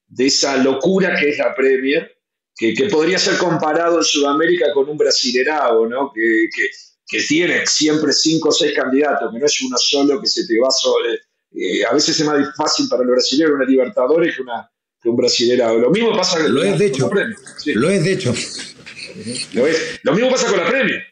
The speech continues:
Speaker 1: Eh, eh, para
Speaker 2: Sí.
Speaker 1: los cuadros ingleses es más
Speaker 2: Sí,
Speaker 1: difícil
Speaker 2: pues.
Speaker 1: ganar la Premier a veces que la propia Champions.
Speaker 2: Claro, lo dijo Guardiola, que era, para él era mucho más difícil ganar la Premier que ganar la, la Champions. O, bueno,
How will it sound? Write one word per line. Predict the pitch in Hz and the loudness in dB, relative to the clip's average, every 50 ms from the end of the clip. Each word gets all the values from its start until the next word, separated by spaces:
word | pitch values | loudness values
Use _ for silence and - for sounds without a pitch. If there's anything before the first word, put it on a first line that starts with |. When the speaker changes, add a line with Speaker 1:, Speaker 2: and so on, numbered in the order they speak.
| _ _ _ _ _ _ _ _ | _ _ _ _ _ _ _ _
Speaker 1:
Eh, | - 127 131 135 143 143 135 131 | -6 -4 -2 -2 -2 -2 0 -2
eh, | 131 - | -2 -2
para | - 139 139 143 | -2 0 0 0
Speaker 2:
Sí. | 143 | 0
Speaker 1:
los | 147 147 | 0 0
cuadros | - 196 202 214 202 180 | 0 0 0 0 0 0
ingleses | 175 175 190 220 220 214 | 0 0 0 0 0 0
es | 185 170 | 0 0
más | 170 175 | 2 0
Speaker 2:
Sí, | 170 | 2
Speaker 1:
difícil | - 196 - | 2 0 0
Speaker 2:
pues. | 247 175 151 | 0 0 0
Speaker 1:
ganar | 160 160 160 | 0 2 2
la | 160 151 | 2 2
Premier | - - 202 208 208 175 | 2 0 0 2 2 2
a | 156 175 | 2 2
veces | 202 202 214 214 | 2 2 0 -2
que | 160 | 0
la | 143 135 | -2 -2
propia | 131 156 151 143 131 | 0 0 0 0 0
Champions. | - 185 180 - 104 92 87 - _ _ _ _ _ _ _ _ _ _ _ _ _ _ _ _ - | 0 -2 -4 -4 -6 -12 -16 -20 _ _ _ _ _ _ _ _ _ _ _ _ _ _ _ _ -4
Speaker 2:
Claro, | 117 147 180 185 185 | -2 0 0 2 2
lo | 165 156 | 4 4
dijo | 165 156 156 147 | 2 2 2 2
Guardiola, | 135 120 131 185 233 226 170 | 2 2 2 2 2 2 2
que | 131 143 | 2 0
era, | 139 139 - | 0 0 -2
para | - 143 147 | -2 -2 -2
él | 156 | 0
era | 170 156 147 | 0 2 2
mucho | 147 156 - 175 | 2 2 2 0
más | 180 170 | 0 0
difícil | 151 160 - 190 156 185 165 | 0 0 0 0 0 0 0
ganar | 151 147 151 156 | 0 0 0 0
la | 143 - | 0 0
Premier | - 175 196 208 220 220 220 | 0 0 2 2 2 2 0
que | 220 190 | 0 0
ganar | 185 180 180 190 | 2 2 2 2
la, | 180 180 170 156 151 | 0 0 0 0 -2
la | 147 139 131 | -2 -4 -2
Champions. | - 196 214 175 139 147 - | -2 0 -2 0 0 0 0
O, | 131 139 - - - | 2 0 0 -2 -4
bueno, | 127 120 101 | -4 -2 -2